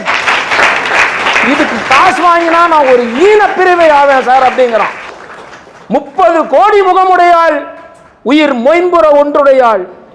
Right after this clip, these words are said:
செப்பு மொழி பதினெட்டுடையாள், எனில் சிந்தனை ஒன்றுடையாள் அப்படிங்கிறத இந்திய அளவுல எல்லாரும் புரிஞ்சுக்கிற மாதிரி பாரதியார் ஒரு பாட்டு எழுதிட்டு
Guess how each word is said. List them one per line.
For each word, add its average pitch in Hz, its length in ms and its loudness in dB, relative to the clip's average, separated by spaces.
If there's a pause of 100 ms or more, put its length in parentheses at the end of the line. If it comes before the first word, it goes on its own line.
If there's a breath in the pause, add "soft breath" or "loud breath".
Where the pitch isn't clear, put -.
(140)
செப்பு - 580 -2
மொழி 302 460 -4
பதினெட்டுடையாள், 285 960 0 (340 loud breath)
எனில் 285 320 -2
சிந்தனை 403 760 0
ஒன்றுடையாள் 339 760 2
அப்படிங்கிறத 277 880 0 (1000)
இந்திய 381 640 2
அளவுல 370 380 4
எல்லாரும் 330 460 0
புரிஞ்சுக்கிற 320 560 0
மாதிரி 320 280 0
பாரதியார் 311 500 0
ஒரு 262 160 2
பாட்டு 277 380 0
எழுதிட்டு 285 240 -6